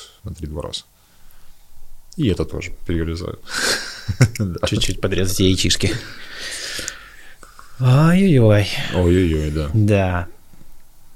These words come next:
Speaker 2: Я чё-то аж как-то, знаешь, <laughs> как-то с одной стороны даже как-то взгрустнулось всё, вот, но с другой стороны как-то и приятное какое-то ощущение тёплое в этом появилось. И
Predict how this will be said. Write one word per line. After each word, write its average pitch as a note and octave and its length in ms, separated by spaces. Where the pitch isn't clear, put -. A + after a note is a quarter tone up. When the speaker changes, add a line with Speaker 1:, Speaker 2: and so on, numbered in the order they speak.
Speaker 2:
Я G#2+ 200
чё-то A2 280
аж G#2 120
как-то, G#2 680
знаешь, A#2 260
<laughs> - 1600
как-то C3+ 440
с - 140
одной B2+ 240
стороны C#3 360
даже B2 320
как-то B2 280
взгрустнулось B2 680
всё, G#2 240
вот, F#2+ 160
но G2+ 100
с G2+ 40
другой C3+ 180
стороны C3 300
как-то - 180
и A2+ 140
приятное A2 400
какое-то G#2+ 220
ощущение G2+ 440
тёплое F#2 340
в F#2+ 40
этом F#2 220
появилось. F#2 460
И G#2 160